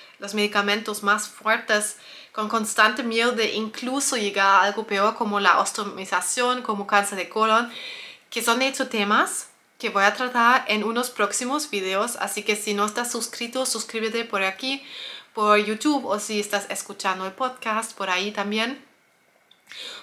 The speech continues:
porque vamos a hablar más sobre esos temas específicos para las enfermedades inflamatorias. Sobre todo voy a hablar sobre ostomía y la anemia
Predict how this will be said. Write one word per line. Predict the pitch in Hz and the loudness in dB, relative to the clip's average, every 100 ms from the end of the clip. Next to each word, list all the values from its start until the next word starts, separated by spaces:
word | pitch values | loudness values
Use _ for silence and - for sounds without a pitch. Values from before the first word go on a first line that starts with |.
| - | -8
porque | 226 233 | -2 4
vamos | 208 214 | 4 4
a | 240 | 2
hablar | 233 214 | 4 4
más | 214 214 | 4 2
sobre | 233 220 | 0 0
esos | 214 214 - | 0 -4 -4
temas | 214 208 214 | -2 0 0
específicos | 214 214 208 208 214 220 214 202 202 | -4 -6 -6 -6 -6 -6 -2 -2 0
para | 202 190 | 0 2
las | 185 185 | 0 -4
enfermedades | 196 202 185 180 185 190 - | -8 -8 0 2 2 -2 -8
inflamatorias. | 202 185 180 190 196 214 240 - - - - - | -6 -2 -2 -4 0 0 0 -6 -18 -18 -18 -14
Sobre | - 208 | -6 -4
todo | 208 208 208 | 0 2 2
voy | 196 196 | 2 4
a | 190 | 4
hablar | 190 190 | 2 0
sobre | 196 190 185 | -2 0 -2
ostomía | - 190 - 196 220 262 269 277 - | -2 -8 -8 -6 -4 0 2 0 -4
y | 208 202 208 202 208 - _ _ _ _ - | -4 -2 0 0 -2 -6 _ _ _ _ -2
la | 208 180 | 4 4
anemia | 196 202 185 156 147 | 4 0 -2 -4 -8